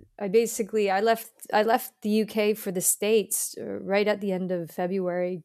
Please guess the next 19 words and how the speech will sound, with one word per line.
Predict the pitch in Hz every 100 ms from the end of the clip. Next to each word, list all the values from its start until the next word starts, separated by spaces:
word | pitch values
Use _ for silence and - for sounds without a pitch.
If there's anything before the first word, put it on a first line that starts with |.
| _
just | 208 208 -
before | 185 - 185 175
all | 185 190
of | 175
this | 190 -
stuff | - 185 -
kicked | - - -
off, | 185 214 269 - _ _ _ _ _ _ _ _ _ _ _ _ -
uh, | 196 190 185 185
to | 170
do | 185 214
a |
three-month | 202 254 233 220 -
tour | - 220
in | 208
the | 190
States. | - 214 302 311 - - - -
And, | 214 208 214 208 190 -
um, | 202 196 190 190